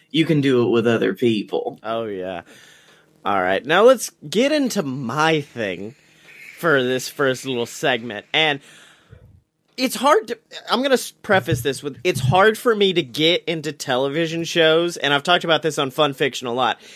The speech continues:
Speaker 2: It's hard for me to get into television shows unless there's a purpose. That's the whole reason the show Fun Fiction was created,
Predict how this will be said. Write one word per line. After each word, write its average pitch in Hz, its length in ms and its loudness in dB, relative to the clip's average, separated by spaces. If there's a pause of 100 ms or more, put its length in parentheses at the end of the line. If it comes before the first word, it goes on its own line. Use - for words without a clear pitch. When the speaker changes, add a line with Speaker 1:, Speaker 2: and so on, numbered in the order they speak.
(100)
Speaker 2:
It's - 160 -4
hard 214 240 4
for 240 100 -4
me 214 140 4
to 185 80 -2
get 165 280 0
into 190 200 0
television 156 560 0
shows 127 340 -4
unless 131 360 -4
there's 131 200 -6
a 117 60 -8
purpose. - 540 -8
That's 196 280 0
the 214 200 -6
whole 247 260 2
reason 226 480 -2
the 180 100 0
show 190 300 2
Fun 185 300 0
Fiction 160 420 -4
was 143 160 -6
created, 151 600 0